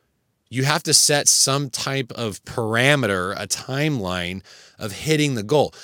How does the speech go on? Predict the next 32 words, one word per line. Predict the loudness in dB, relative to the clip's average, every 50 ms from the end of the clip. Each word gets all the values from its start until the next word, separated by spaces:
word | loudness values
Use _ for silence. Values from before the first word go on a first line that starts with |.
| -20 -8 -2
And | -2 -2 0 0
you | 0 0
could | 2 2
be | 4 6
listening | 6 6 6 6 4 4
to |
this, | 4 4 4 4
and | 2 0 2 2
this | 2 2
could | 2 0 0
be | 0 0 0
other | 2 2 4 4 4
goals. | 2 2 0 2 0 0
This | 0 -2 -4
could | -6 -8
be | -8 -2
business | 2 4 4 4 6 4 4 4
goals. | 4 4 4 4 4 2
This | 2 0 -2
could | -2 -4 -6
be | -6 -8
relationship | -8 -8 -4 0 2 4 4 4 4 2 0 0 0 0 -2 -4
goals. | -4 0 2 2 2 2 0 0
This | 0 0 0 0
could | -2 -4
be | -6 -6 -8 -8 -10 -8
tons | -8 -8 -6 -4 -2 -2 0
of | 0 0
other | 0 0 -2
kinds | -2 -4 -6 -6
of | -6 -6
goals. | -6 -8 -6 -6 -8 -8